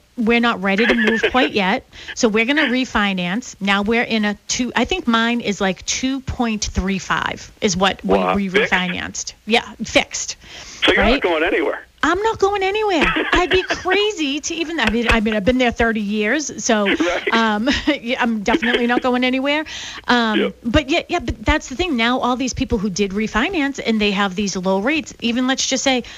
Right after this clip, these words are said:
Speaker 1: three, three percent, four percent, those people now are gonna say, um, "I am not going to sell my house and buy a lesser house for a bigger mortgage." So my
Speaker 2: Correct.
Speaker 1: prediction, and you heard it here,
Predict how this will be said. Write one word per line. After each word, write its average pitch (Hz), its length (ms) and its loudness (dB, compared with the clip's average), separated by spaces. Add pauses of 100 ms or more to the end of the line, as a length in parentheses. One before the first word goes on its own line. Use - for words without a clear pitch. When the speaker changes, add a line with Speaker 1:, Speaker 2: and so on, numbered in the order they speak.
(140)
Speaker 1:
three, 196 480 0 (240)
three - 720 -4
percent, 208 400 0
four 202 220 0
percent, 214 440 0 (480)
those 247 380 4
people 240 400 0
now 208 560 0 (160)
are 220 80 4
gonna 214 220 2
say, 190 440 2 (260)
um, 175 500 0 (160)
"I 196 180 4
am 311 180 2
not 233 220 0
going 247 180 2
to 233 120 0
sell 196 300 2
my 185 280 0
house 196 480 0 (480)
and 214 220 2
buy 190 220 4
a 196 120 -2
lesser 214 400 2
house 175 560 -2
for 202 260 2
a - 100 0
bigger 196 300 2
mortgage." 180 760 -4
So 202 340 2 (180)
my - 60 4 (260)
Speaker 2:
Correct. 277 100 -2
Speaker 1:
prediction, 247 600 0
and 196 220 -2
you 269 200 2
heard 320 280 0
it 339 120 0
here, 196 420 0